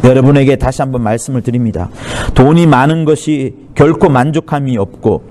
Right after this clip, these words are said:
풍부를 사랑하는 것이, 소득을 사랑하는 것이 결코 만족함이 없다. 이것은 헛되다. 이렇게 말하고요. 십삼 절은 오히려 그것이 큰 패단이라 말을 합니다. 소유주가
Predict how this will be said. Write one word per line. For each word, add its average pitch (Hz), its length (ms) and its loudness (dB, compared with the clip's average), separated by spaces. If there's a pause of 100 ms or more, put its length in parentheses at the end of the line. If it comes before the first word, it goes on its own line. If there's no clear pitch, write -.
(300)
풍부를 170 440 4
사랑하는 143 520 -2
것이, 135 460 -4 (320)
소득을 185 480 2
사랑하는 135 440 -2
것이 120 340 -6 (120)
결코 156 340 2
만족함이 127 580 -2
없다. - 340 -6 (540)
이것은 170 380 4
헛되다. 214 600 0 (220)
이렇게 139 320 -2
말하고요. 85 440 -4 (320)
십삼 180 460 0
절은 170 200 0
오히려 151 580 -2 (280)
그것이 175 480 0
큰 - 400 -4
패단이라 190 600 0
말을 117 240 -6
합니다. 117 440 -6 (440)
소유주가 147 880 0